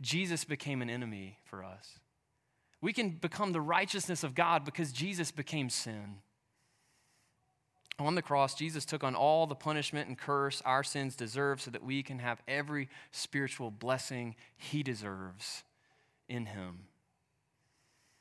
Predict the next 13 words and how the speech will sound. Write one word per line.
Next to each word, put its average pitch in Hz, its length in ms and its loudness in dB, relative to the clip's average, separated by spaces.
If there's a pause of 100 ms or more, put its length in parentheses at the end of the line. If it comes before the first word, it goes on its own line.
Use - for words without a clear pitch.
(540)
See, - 120 -2
in 131 80 2
spite 123 220 6
of 127 40 10
all 151 120 10
of 151 100 4
our 143 80 8
sin 135 500 0
and - 140 -6
all 127 220 4
of 143 100 0
our 139 80 6
mess, 127 480 0